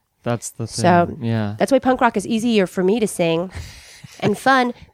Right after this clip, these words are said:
Speaker 2: And then stand-up comedy is sort of the punk rock of entertainment.
Speaker 1: Right.
Speaker 2: You can kind of do everything. So
Speaker 1: Yeah, you can get away with a lot,
Speaker 2: Mm-hmm.
Speaker 1: you know, which is great. I, I, I think there's a, a stand-up comic deep inside me begging to get out, you know, like,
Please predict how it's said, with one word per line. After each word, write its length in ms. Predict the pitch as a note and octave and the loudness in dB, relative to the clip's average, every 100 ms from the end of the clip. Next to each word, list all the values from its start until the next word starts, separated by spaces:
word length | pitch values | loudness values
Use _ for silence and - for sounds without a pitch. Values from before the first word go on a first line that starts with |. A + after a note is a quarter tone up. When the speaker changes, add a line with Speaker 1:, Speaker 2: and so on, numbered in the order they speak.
| - | 0
Speaker 2:
And 160 | G3+ | 2
then 140 | G#3 G3+ | 4 2
stand-up 300 | - G#3 G3 | 2 0 2
comedy 360 | A3+ A3+ A3 | 2 2 2
is 80 | F3+ | 0
sort 160 | - G3 | 0 -2
of 80 | E3+ | 0
the 100 | F3 | 0
punk 220 | F#3+ F3 | -2 0
rock 180 | F#3 E3+ | 0 0
of 100 | E3 | -2
entertainment. 640 | D#3+ D#3 F#3 F#3+ D#3+ D#3 - | -2 -2 -4 -2 -2 -4 -6
Speaker 1:
Right. 360 | C3+ C3 A2+ G#2 - | -4 -4 -4 -8 -8
Speaker 2:
You 80 | |
can 140 | F#3 F3 | -6 -4
kind 220 | F3+ F3 | -2 -2
of 120 | E3 | -2
do 340 | - F3 E3+ E3+ _ _ - | -2 0 0 -2 _ _ -2
everything. 400 | A#3 D#4 F#3+ E3+ | 0 2 0 -2
So 160 | - E3 | 2 4
Speaker 1:
Yeah, 140 | E3 | 4
you 160 | B2+ A#2+ | 4 0
can 80 | B2 | 0
get 140 | B2+ | 0
away 220 | A#2+ A#2 | 0 0
with 180 | A2 G#2 | -2 -4
a 40 | G2+ | -4
lot, 360 | G#2 G2+ E2+ _ _ _ _ | -4 -4 -6 _ _ _ _
Speaker 2:
Mm-hmm. 280 | G#3+ F#3+ G3 | -2 0 2
Speaker 1:
you 40 | F#3+ | 2
know, 140 | G#2+ | 0
which 200 | G#2+ A2+ A2 | -2 -6 -8
is 160 | F2+ | -12
great. 240 | - G2 F#2+ | -10 -6 0
I, 140 | A2+ - | 0 2
I, 180 | C#3+ D3+ | 0 2
I 100 | D#3+ | -2
think 220 | A3 F#3+ | -2 -4
there's 220 | E3 C3 | -2 -2
a, 220 | A#2+ G#2+ - | -2 -4 -6
a 300 | - A#2 G#2 - - | -6 -4 -4 -8 -14
stand-up 520 | - A#2 G#2+ G2+ - | -6 -2 0 -2 -4
comic 380 | - G#2+ G2 F#2 _ _ _ _ _ | -2 -2 0 -4 _ _ _ _ _
deep 240 | G#2+ G2 | -6 -4
inside 400 | G2+ F#2+ - G2+ | -4 -4 0 0
me 220 | F#2+ F#2 E2+ _ | 2 -2 -4 _
begging 360 | - G2 F#2+ F#2 | -2 0 0 -2
to 100 | F#2+ | -2
get 100 | F#2+ | 0
out, 240 | F#2+ F2+ - | 2 0 0
you 80 | G#2 | 0
know, 160 | G2 G2+ | 2 4
like, 280 | G2 - | 2 0